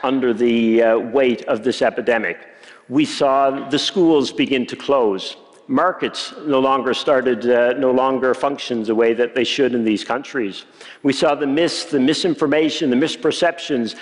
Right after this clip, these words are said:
started to spread even faster through the communities, which became even more alarmed about the situation. They started to recoil from those people that you saw in those spacesuits, as they call them,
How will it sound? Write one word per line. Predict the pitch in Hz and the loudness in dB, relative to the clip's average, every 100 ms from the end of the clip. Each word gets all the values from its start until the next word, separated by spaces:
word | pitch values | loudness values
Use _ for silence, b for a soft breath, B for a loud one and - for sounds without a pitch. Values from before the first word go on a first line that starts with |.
| B | B
started | - 160 151 - | 0 0 0 -2
to | 135 | -4
spread | - - 143 123 | -4 0 2 2
even | 127 120 123 | 0 0 -2
faster | 117 131 147 - 143 | 0 -2 -4 -6 -8
through | 131 135 | -4 -2
the | 123 | 0
communities, | 123 - 123 143 143 127 117 B B | -2 0 2 2 2 2 0 B B
which | 139 - | -4 -2
became | 135 139 131 | -2 0 2
even | 131 123 131 | 0 0 2
more | 135 143 | 4 4
alarmed | 135 123 127 127 123 110 | 4 2 2 0 -2 -6
about | 131 120 120 | -2 0 0
the | 131 | -4
situation. | 127 127 - 120 117 117 127 110 B - | -4 -4 0 2 2 0 -2 -6 B -2
They | 139 | -2
started | - 139 135 | 2 0 0
to | 135 | -2
recoil | 127 135 - 165 160 131 110 | -2 -2 0 2 4 4 2
from | 139 | 0
those | 120 127 123 | 2 0 2
people | 160 156 131 | -2 0 0
that | 123 - | 2 0
you | 120 | -6
saw | - 139 131 | 0 2 2
in | 117 | 0
those | 120 113 | -2 -2
spacesuits, | - 156 165 - 123 104 | 0 0 0 -4 -6 -2
as | 117 101 | -2 0
they | 113 | -2
call | - 123 120 | 0 -2 0
them, | 120 | -2